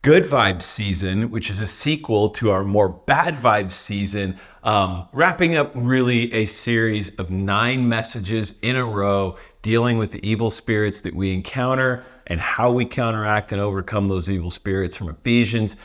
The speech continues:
chapter six. All of that to say, Paul ends in the most powerful and the most simple of ways. Here it is, Ephesians six eighteen through twenty. He says, "And pray in the Spirit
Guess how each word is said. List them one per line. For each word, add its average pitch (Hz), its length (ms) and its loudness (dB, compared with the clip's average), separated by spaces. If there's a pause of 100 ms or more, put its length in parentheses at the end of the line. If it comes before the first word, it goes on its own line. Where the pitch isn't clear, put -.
(320)
chapter 135 360 0
six. 107 440 0 (520)
All 127 280 6
of 131 140 2
that 123 280 2
to 131 140 -4
say, 90 720 0
Paul 117 480 6
ends 110 500 -2 (320)
in 104 460 0
the 117 80 2
most 101 360 0
powerful 139 960 2 (240)
and 113 120 2
the 101 60 0
most 101 280 0
simple 117 540 4
of 95 160 -4
ways. 85 300 -2 (160)
Here 139 220 4
it 123 80 4
is, 110 220 2
Ephesians 117 540 0
six 101 380 0
eighteen 98 380 -2
through 101 100 -2
twenty. 85 340 -4 (240)
He 113 140 0
says, 98 420 0
"And 85 280 -4
pray 131 720 2 (480)
in 139 240 4
the 170 80 2
Spirit 98 800 0